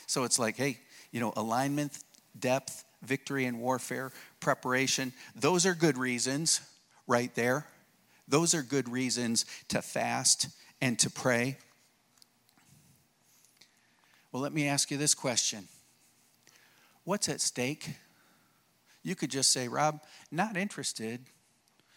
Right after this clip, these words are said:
in fasting and praying, not interested in the topic."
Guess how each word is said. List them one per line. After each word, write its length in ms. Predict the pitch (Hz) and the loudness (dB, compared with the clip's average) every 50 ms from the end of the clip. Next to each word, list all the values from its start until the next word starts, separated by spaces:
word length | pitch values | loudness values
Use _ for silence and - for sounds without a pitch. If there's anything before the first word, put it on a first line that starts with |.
| - | -10
in 160 | - 123 120 110 | -6 -6 -4 -2
fasting 500 | - 123 117 123 107 - - 135 127 123 | -2 0 0 0 0 -2 -4 -4 -8 -8
and 120 | 120 117 | -8 -8
praying, 460 | - - 127 120 120 127 131 127 123 - _ _ _ - | -6 -4 -4 -2 -2 -2 -4 -6 -8 -12 _ _ _ -4
not 260 | - 127 147 147 - | 0 0 0 0 0
interested 640 | - 160 156 - - 143 - - - 139 131 120 - _ - | 0 -2 -2 -2 -4 -4 -4 -4 -4 -4 -6 -8 -8 _ -6
in 140 | 139 131 127 | -6 -4 -6
the 80 | 120 | -6
topic." 560 | 117 - - 120 120 123 - - 98 - - | -6 -4 -4 -4 -4 -4 -6 -8 -10 -8 -10